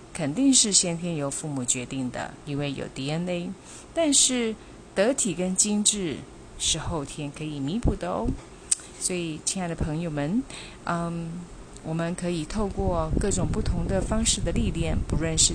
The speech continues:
交往、朋友，或者是看书，或者是内在的练习，啊，安静，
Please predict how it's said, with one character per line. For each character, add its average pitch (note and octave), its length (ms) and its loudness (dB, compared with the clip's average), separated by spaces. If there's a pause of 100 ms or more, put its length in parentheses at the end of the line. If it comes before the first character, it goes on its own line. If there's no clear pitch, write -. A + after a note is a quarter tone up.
交 G3+ 220 2
往、 F3 360 0
朋 D3 300 0
友， F#3+ 240 2 (100)
或 - 80 4
者 - 140 2
是 - 180 6
看 F3 300 4
书， B3+ 420 6 (400)
或 E3+ 80 2
者 D3+ 160 0
是 D3 400 4 (340)
内 F3 200 2
在 D#3+ 240 2
的 C#3+ 280 4 (960)
练 E3+ 220 4
习， - 440 6 (400)
啊， C#3 240 2
安 D#3+ 240 4
静， D#3 340 4